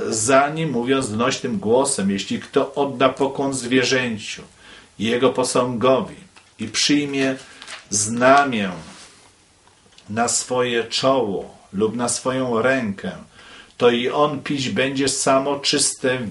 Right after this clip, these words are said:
wino gniewu Bożego z kielicha jego gniewu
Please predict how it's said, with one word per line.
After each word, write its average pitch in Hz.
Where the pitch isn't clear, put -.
wino 123
gniewu 117
Bożego 120
z -
kielicha 117
jego 117
gniewu 117